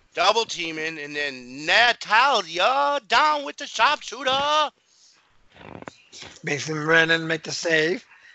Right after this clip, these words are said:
Speaker 1: Mm.
Speaker 2: Send, uh, Nikki and, uh, Alexa flying. And
Speaker 1: Mm-hmm.
Speaker 2: then she turned around and, uh, and attacked, uh, Becky, and she put her in the sharpshooter.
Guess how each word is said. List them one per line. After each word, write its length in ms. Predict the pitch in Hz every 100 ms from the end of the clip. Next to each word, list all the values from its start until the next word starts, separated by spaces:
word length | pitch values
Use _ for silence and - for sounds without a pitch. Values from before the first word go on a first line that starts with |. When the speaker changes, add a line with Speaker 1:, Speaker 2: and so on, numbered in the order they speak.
| _
Speaker 1:
Mm. 40 | 123
Speaker 2:
Send, 320 | 165 151 147
uh, 160 | 151 156
Nikki 420 | 160 151 165 156
and, 260 | 151 151
uh, 300 | 151 151 151 131 _ - - - - _ _
Alexa 440 | - 165 160 - 151
flying. 680 | - 156 160 160 147 160 202 - - _ _ _ - _ _ _ _ 139
And 100 | 147
Speaker 1:
Mm-hmm. 0 |
Speaker 2:
then 180 | 180 170
she 120 | -
turned 240 | 196 185
around 220 | 202 247 226
and, 200 | 185 180
uh, 220 | 180 170
and 120 | 165 170
attacked, 500 | 160 190 196 196 214
uh, 320 | 190 196 185 - _ _
Becky, 360 | 170 240 370 202
and 160 | 165 151
she 120 | -
put 180 | - 190
her 60 |
in 100 | 190
the 60 | 190
sharpshooter. 640 | - 220 170 170 143 117